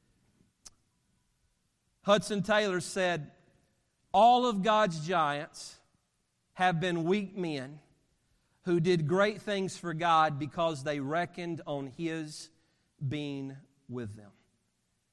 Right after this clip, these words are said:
That is one of my favorite all-time quotes. He was a great missionary in China, and, uh, one day he was asked to speak at a large church in Melbourne,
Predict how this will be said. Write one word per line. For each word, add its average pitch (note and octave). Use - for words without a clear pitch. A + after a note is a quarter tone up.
That C#3+
is C#3
one D3+
of D3
my C#3+
favorite D3+
all-time C#3+
quotes. -
He A3
was G3
a G3
great G3+
missionary G3
in E3
China, E3+
and, E3+
uh, D3+
one G3+
day G3
he F#3
was F3
asked F#3
to D#3
speak F#3+
at E3
a D3+
large E3
church D#3
in C#3+
Melbourne, C#3+